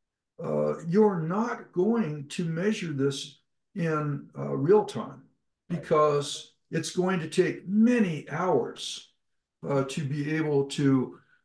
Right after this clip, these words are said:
Speaker 1: uh, record enough data for this to be useful.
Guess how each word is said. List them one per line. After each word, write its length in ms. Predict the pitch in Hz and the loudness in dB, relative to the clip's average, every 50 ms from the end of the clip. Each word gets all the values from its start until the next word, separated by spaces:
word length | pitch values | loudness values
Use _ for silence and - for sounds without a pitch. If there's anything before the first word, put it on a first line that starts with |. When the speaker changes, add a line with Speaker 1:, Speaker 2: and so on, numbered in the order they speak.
| _ _ _ | _ _ _
Speaker 1:
uh, 340 | 160 147 143 135 127 123 123 - - 170 - - _ _ _ | -2 0 2 2 2 0 -4 -8 -14 -16 -16 -18 _ _ _
record 480 | 151 151 147 - - - 180 175 175 170 | -8 -8 -8 -8 -2 0 2 4 4 2
enough 400 | 151 147 143 139 135 - 135 120 | 2 2 2 2 0 -2 -4 -4
data 520 | 147 147 151 151 123 - - - - - _ _ _ _ _ _ _ _ _ _ _ _ _ _ | -2 -2 -2 0 -2 -4 -4 -6 -10 -16 _ _ _ _ _ _ _ _ _ _ _ _ _ _
for 160 | _ - 147 135 | _ -2 0 2
this 300 | 139 151 143 143 - - | 2 2 0 -2 -4 -6
to 60 | 151 | -6
be 200 | 139 127 135 135 | -4 0 2 2
useful. 720 | 131 127 127 131 135 139 131 - - - - - - - - | 2 2 2 2 2 2 0 -4 -8 -12 -14 -16 -16 -16 -18